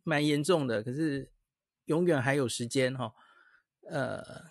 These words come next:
希望长辈可以回心转意，还是打疫苗哦。好，郭伯彦提了一个观点哦，现阶段老人染疫率极低，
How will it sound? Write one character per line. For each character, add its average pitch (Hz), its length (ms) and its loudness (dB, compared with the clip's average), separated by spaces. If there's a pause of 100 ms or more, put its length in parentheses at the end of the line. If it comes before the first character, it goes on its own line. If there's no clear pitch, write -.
(280)
希 - 160 -6
望 147 160 0
长 120 180 -2
辈 135 120 -2
可 139 120 -4
以 117 80 -2
回 131 180 -2
心 147 200 -2
转 123 240 -4
意， 127 140 -2
还 110 120 -6
是 113 480 -6
打 - 200 -12
疫 127 160 -4
苗 117 200 -8
哦。 127 300 -8 (2250)
好， 147 600 -4 (920)
郭 226 260 6
伯 165 400 4
彦 180 420 2
提 147 160 -2
了 143 160 0
一 139 60 0
个 139 80 -4
观 147 320 0
点 131 260 -4
哦， - 280 -14
现 226 240 2
阶 202 120 6
段 190 200 2
老 131 180 6
人 131 300 2
染 120 280 -2
疫 156 240 -4
率 135 320 -2 (140)
极 123 220 -6
低， 147 260 -6